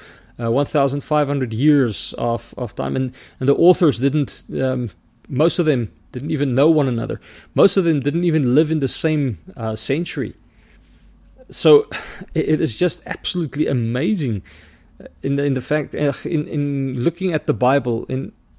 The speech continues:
in the, how the Bible has been preserved and the attacks that has been on the Bible through the years to try to destroy the Bible,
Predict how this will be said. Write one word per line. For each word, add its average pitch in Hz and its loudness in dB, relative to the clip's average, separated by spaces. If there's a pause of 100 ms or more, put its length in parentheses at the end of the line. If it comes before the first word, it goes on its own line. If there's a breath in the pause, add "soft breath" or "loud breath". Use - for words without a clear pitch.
(120)
in 127 -4
the, 127 -6 (320)
how 151 0
the 156 2
Bible 147 4
has 147 2
been 143 -2
preserved 135 2
and 131 -2 (340 loud breath)
the 127 2
attacks - -4 (180)
that - -6
has 135 -4
been 123 -2
on 120 -4 (100)
the 120 -6
Bible 120 -4 (560 soft breath)
through 156 2
the 135 2
years 131 2
to 123 -4
try 131 0
to 131 -8
destroy 135 0
the 123 -2
Bible, 120 -6